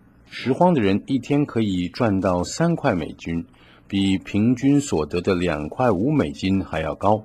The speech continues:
用这三块美金，他们可以买米、买柴火、买瓦斯，或者是买驱蚊子用的药水，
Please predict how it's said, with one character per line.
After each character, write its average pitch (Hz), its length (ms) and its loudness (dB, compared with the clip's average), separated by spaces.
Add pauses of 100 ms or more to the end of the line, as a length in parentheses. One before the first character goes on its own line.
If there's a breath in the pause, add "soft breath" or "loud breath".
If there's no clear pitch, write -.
(1400 soft breath)
用 143 180 6
这 120 140 2
三 113 220 2
块 113 100 2
美 92 140 2
金， 98 220 0
他 107 100 0
们 104 80 0
可 107 140 -4
以 101 60 0
买 95 220 0
米、 101 440 -2 (400 loud breath)
买 90 240 4
柴 92 320 2
火、 - 280 -2 (120)
买 104 200 -2
瓦 85 220 0
斯， 127 380 -4 (200 loud breath)
或 - 160 -2
者 87 120 -2
是 98 280 -2 (200 loud breath)
买 85 340 0
驱 123 320 0
蚊 104 260 4
子 107 140 -2
用 98 220 0
的 107 80 -2
药 123 240 0
水， 78 440 -8